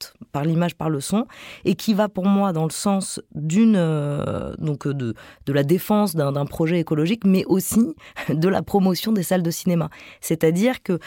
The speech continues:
donc, vous savez que ce film, il a aussi beaucoup fait parler de lui parce que Universal, le distributeur, voulait, d'ailleurs, ils vont le faire aux États-Unis, sortir le film en salle et en même temps sur leur plateforme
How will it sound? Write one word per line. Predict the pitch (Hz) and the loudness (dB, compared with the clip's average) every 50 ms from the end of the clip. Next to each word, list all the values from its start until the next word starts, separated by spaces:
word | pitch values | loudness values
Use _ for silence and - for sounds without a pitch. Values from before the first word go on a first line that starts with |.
| - - - | -16 -8 -4
donc, | - 170 | -2 -2
vous | 160 165 | 0 0
savez | - 196 180 208 | 0 0 0 0
que | - - | -2 -2
ce | - 190 160 | -4 -4 -4
film, | - - - 220 208 220 185 | -4 -2 -2 2 2 2 2
il | 151 151 | 2 2
a | 156 156 | 2 0
aussi | 165 165 - - 190 | 0 -2 -2 -2 0
beaucoup | 170 180 190 - - | 0 0 0 -2 -4
fait | 180 185 185 | -4 -4 -2
parler | - 170 165 165 160 | -2 0 0 0 0
de | 160 175 | 0 2
lui | 185 214 240 | 2 2 0
parce | 233 - 185 160 - - - | 0 -2 -6 -6 -6 -10 -10
que | - - 202 202 185 - - - - - - - | -4 -2 0 0 0 -4 -10 -20 -20 -18 -8 -2
Universal, | - 175 190 180 156 180 170 - 202 190 185 | 0 2 2 2 2 0 -2 0 -2 0 0
le | 165 | 0
distributeur, | 160 151 139 - - - 170 147 147 - - 190 220 247 247 233 - - - - _ - | 0 -2 -4 -8 -6 -4 -4 -4 -4 -4 -4 -2 0 0 -2 -4 -8 -18 -20 -20 _ -10
voulait, | 151 143 143 170 185 190 180 185 190 170 | -8 -6 -2 0 2 4 4 4 2 2
d'ailleurs, | 147 147 165 160 - - | 0 -2 -2 -2 -6 -8
ils | - 151 | -8 -6
vont | 123 127 147 | -4 -4 -4
le | 143 | -4
faire | - - 190 180 | -4 -4 -4 -2
aux | 170 | -2
États-Unis, | 160 147 147 - 147 143 135 151 156 160 185 226 247 277 - 320 | -2 -4 -2 -2 -4 -2 0 0 0 2 4 2 2 2 -2 -6
sortir | - - - 202 - - 220 202 190 | -6 -4 -4 -4 -4 -4 -4 -2 0
le | 180 165 | 0 -2
film | 156 - - - 190 196 185 165 - - - | -2 -6 -6 -2 0 0 0 0 0 -2 -2
en | 170 165 | -2 -2
salle | - - - 190 214 240 262 262 - - | -2 -2 -2 0 0 0 0 -2 -2 -2
et | - 165 | -2 -2
en | 151 156 | 0 2
même | 160 170 170 170 | 2 2 0 0
temps | - - 196 220 247 | -2 -2 0 0 0
sur | 247 - - 185 196 208 226 208 165 | -2 -2 -4 -2 -2 0 0 0 0
leur | 165 160 - | -2 -2 -2
plateforme | - 160 156 - - 202 214 226 | -4 -4 -4 -2 -2 -2 -2 -2